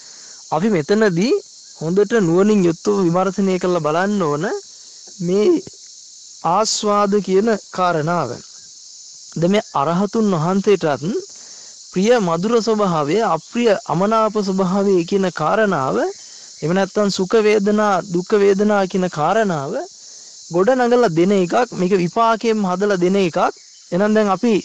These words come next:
තේරුම් ගත යුතුයි, කරවිල වැළඳුවොත් අරහතුන් වහන්සේලාත් ඒ තිත්ත ස්වභාවය ඒ විදිහටම තියෙනවා. එතකොට මී පැණි වැළඳුවොත්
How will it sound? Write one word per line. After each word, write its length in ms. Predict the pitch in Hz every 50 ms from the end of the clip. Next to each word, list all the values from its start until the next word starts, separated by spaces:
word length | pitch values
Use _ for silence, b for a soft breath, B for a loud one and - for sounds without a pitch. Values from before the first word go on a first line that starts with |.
| - -
තේරුම් 380 | - 165 165 196 208 214 214 202
ගත 200 | 202 190 175 180 160
යුතුයි, 440 | 151 165 190 190 - 208 202 240 294 427 - B B B B B B B B B B B B B B B - - - - - - - - - - - - - - - -
කරවිල 520 | - 143 160 170 202 214 226 240 240 240 247 226 196 - - - _ _ _ _ _ _ _ - _ -
වැළඳුවොත් 600 | - 160 165 185 220 226 220 202 185 214 254 - _ _ _ _ _ _ _ -
අරහතුන් 480 | - 156 175 202 220 202 202 220 214
වහන්සේලාත් 560 | 214 208 208 202 202 190 214 214 240 226 208 208
ඒ 100 | 190 180
තිත්ත 380 | - - 196 190 - _ - 247 226
ස්වභාවය 560 | 185 196 196 190 190 185 196 190 190 208 247 277 233 - - _
ඒ 160 | - 185 214
විදිහටම 420 | 214 208 196 185 185 196 214 240 247 220
තියෙනවා. 400 | 160 120 113 - 92 87 - - _ b b b b b b b b b b b b -
එතකොට 240 | 160 185 233 254 240
මී 240 | 190 185 208 226 226
පැණි 240 | 226 254 233 226 202
වැළඳුවොත් 520 | 190 175 180 202 208 214 214 240 277 294